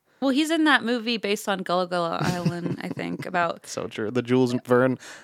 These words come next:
Speaker 2: novel, Gullah Gullah Island.
Speaker 1: Yeah, and he's
Speaker 2: Yeah.
Speaker 1: also the captain in How I Met Your Mother. So I feel like that gives
Speaker 2: Oh.
Speaker 1: everybody kind of a
Speaker 2: Mm-hmm.
Speaker 1: broad
Speaker 2: There you
Speaker 1: spectrum
Speaker 2: go.
Speaker 1: if you don't.
Speaker 2: There you
Speaker 1: Everyone's
Speaker 2: go.
Speaker 1: probably like, "I fucking know who that is."
Speaker 2: Um, <laughs>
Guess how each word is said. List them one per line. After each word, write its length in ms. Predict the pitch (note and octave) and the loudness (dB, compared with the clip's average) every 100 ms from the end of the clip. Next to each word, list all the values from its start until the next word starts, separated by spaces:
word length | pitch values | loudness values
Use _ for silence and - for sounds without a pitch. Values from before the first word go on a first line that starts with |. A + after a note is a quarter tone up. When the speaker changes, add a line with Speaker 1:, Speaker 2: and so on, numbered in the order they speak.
| - - | -18 -4
Speaker 2:
novel, 420 | B2+ A#2 A#2 B2+ | 4 6 8 6
Gullah 300 | A#2+ A#2 A#2 | 6 4 4
Gullah 280 | A2+ A2 G#2+ | 2 0 0
Island. 280 | A2+ B2 E3 | 0 -2 2
Speaker 1:
Yeah, 220 | A3 G3 | 4 4
and 80 | G3 | 4
he's 160 | G3+ | 2
Speaker 2:
Yeah. 60 | G#3 | 2
Speaker 1:
also 400 | G#3+ - A#3 G#3+ | 2 2 0 0
the 80 | G3 | -2
captain 500 | - G3 F#3+ - F#3 | -2 0 0 -2 -4
in 100 | E3+ | -4
How 120 | F3+ | -2
I 80 | D#3+ | -2
Met 180 | D#3 C#3 | -2 -4
Your 120 | - | -6
Mother. 360 | - - - - | -8 -8 -10 -12
So 320 | - - - - _ _ _ _ _ _ _ | -14 -10 -8 -10 _ _ _ _ _ _ _
I 100 | - | 0
feel 100 | A3 | 0
like 120 | G#3+ | 2
that 160 | F#3+ | -2
gives 140 | - B2+ | 4 6
Speaker 2:
Oh. 240 | B2+ D#3+ | 6 6
Speaker 1:
everybody 480 | E3+ A#2+ F3+ F3+ F3 | 6 6 4 2 2
kind 240 | - F3 E3 | 2 0 0
of 80 | |
a 140 | D3+ D3 | 0 -4
Speaker 2:
Mm-hmm. 80 | C3+ - | -4 -4
Speaker 1:
broad 520 | F#3 E3+ D#3+ D#3+ D#3 - - | 2 4 6 4 2 -6 -2
Speaker 2:
There 100 | A2+ | 0
you 60 | |
Speaker 1:
spectrum 180 | G#2+ - G2 | 0 0 -2
Speaker 2:
go. 80 | G2+ | -4
Speaker 1:
if 80 | G#2 | -6
you 80 | |
don't. 180 | D#3 D3 | -4 -2
Speaker 2:
There 120 | A2+ A2 | -2 2
you 80 | |
Speaker 1:
Everyone's 220 | A2 B3+ C4+ | 4 4 4
Speaker 2:
go. 40 | |
Speaker 1:
probably 120 | B3 A#3 | 6 6
like, 160 | A3 - | 4 0
"I 140 | G3 | -2
fucking 340 | G3+ G3+ G3 E3+ | 0 -4 -4 -4
know 240 | F3 D#3 | -4 -4
who 120 | D#3+ D3+ | -6 -8
that 140 | - | -8
is." 240 | - - - | -8 -10 -6
Speaker 2:
Um, 520 | A2+ G2+ G#2 F#2+ A2+ _ - | -4 -2 -4 -6 -12 _ -20
<laughs> 80 | - | -10